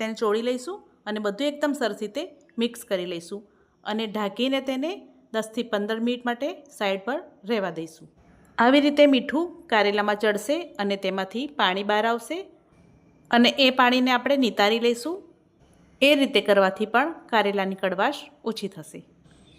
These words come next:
તો હવે આપણે ડુંગળીમાંથી છાલ ઉતારી અને આપણે તેનું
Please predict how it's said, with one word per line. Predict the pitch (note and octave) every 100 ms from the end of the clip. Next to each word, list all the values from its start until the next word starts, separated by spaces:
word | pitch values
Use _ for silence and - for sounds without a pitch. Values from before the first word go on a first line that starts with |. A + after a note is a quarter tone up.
| _ _ _
તો | C#4 C4
હવે | B3 B3 A#3+
આપણે | G#3+ B3
ડુંગળીમાંથી | A3 G#3+ A3 G#3+ G#3+ A3 -
છાલ | G#3 A3
ઉતારી | A3 A#3 C#4+ D4 -
અને | G#3+ G#3+
આપણે | G3 G3+
તેનું | G3 G#3+